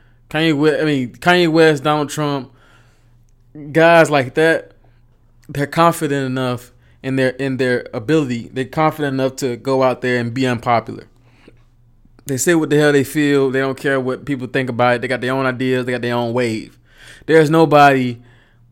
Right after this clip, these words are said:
that I know that steps out on a limb confidently and can say some of the things that those brothers have said. Whether you agree or not, whether they wrong or not, they gonna say it.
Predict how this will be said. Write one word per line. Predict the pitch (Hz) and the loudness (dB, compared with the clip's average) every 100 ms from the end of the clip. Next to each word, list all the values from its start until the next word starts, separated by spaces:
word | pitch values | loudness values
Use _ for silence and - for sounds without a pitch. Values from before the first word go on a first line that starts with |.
| _ _ _ _ _ _ - | _ _ _ _ _ _ -4
that | 135 143 | 2 6
I | 147 160 | 8 6
know | 143 120 113 113 - 139 - | 4 0 -2 -6 -14 -20 -6
that | 135 131 | -4 -4
steps | - 147 147 | -2 0 2
out | 135 | 2
on | 123 | 0
a | 123 | 0
limb | 127 123 | -2 -4
confidently | 110 139 123 120 117 120 120 | -4 -4 -4 -8 -8 -6 -8
and | 120 | -8
can | 113 | -8
say | 139 123 | -4 -4
some | 127 117 | -4 -8
of | |
the | 107 | -8
things | 117 113 | -8 -8
that | 110 107 | -8 -6
those | 110 110 | -6 -6
brothers | 117 107 107 | -10 -10 -14
have | 98 | -14
said. | 113 98 - _ _ _ _ _ _ _ _ _ _ _ | -12 -12 -14 _ _ _ _ _ _ _ _ _ _ _
Whether | 139 147 143 | -4 -2 0
you | 143 | 0
agree | 135 175 170 | 2 6 6
or | |
not, | 151 156 147 139 131 | 6 4 4 0 -2
whether | 135 123 | -4 -2
they | 127 | -2
wrong | 123 143 147 131 | 0 -2 0 -2
or | |
not, | 123 127 120 - - | 0 0 0 -4 -6
they | 123 131 | -2 -2
gonna | 123 | -2
say | 113 131 101 | -4 -4 -4
it. | - | -8